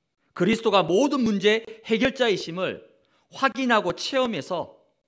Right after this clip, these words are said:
여러분의 입술을 통해서 "아, 복음이면 된다. 역시 복음은 모든 것이구나. 복음은 완전하구나." 이 사실을 고백하는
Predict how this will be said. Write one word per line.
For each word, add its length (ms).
여러분의 440
입술을 380
통해서 500
"아, 280
복음이면 480
된다. 520
역시 320
복음은 420
모든 260
것이구나. 640
복음은 320
완전하구나." 960
이 260
사실을 420
고백하는 840